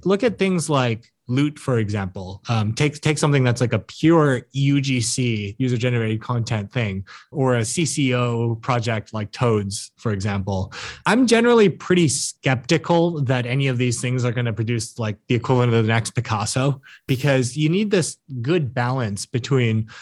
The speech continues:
kind of top-down narrative and a framing, like, really like a sandbox for people to go play, like the equivalent of all those blocks in Minecraft.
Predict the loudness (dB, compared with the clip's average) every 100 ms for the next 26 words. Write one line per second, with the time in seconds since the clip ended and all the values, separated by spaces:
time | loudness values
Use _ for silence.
0 | -20 _ -2 0 0 0 -2 0 0 2
1 | 0 0 2 2 2 0 -4 -8 -4 -4
2 | -2 0 2 2 2 0 -2 -4 -4 -2
3 | 0 0 0 -4 -4 -2 0 -2 -4 -10
4 | -6 -2 0 0 0 0 0 -2 -2 -2
5 | -4 -6 -2 -4 -6 -20 _ -4 -2 0
6 | 0 2 2 2 2 2 2 2 0 0
7 | -2 -4 -4 -6 -8 -6 -4 -2 0 0
8 | -2 -6